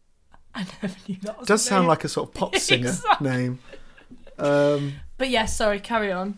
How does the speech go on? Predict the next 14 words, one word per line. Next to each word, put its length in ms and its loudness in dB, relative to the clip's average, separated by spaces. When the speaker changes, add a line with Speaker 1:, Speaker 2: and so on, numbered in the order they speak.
Speaker 2:
yeah, 420 4
um, 420 6
also, 300 8
you'd 300 0
assume 680 4
that 340 -2
your 120 -6
friends 500 0
go 220 -6
to, 420 -8
so 160 -8
you 140 -2
just, 160 -6
like, 220 -6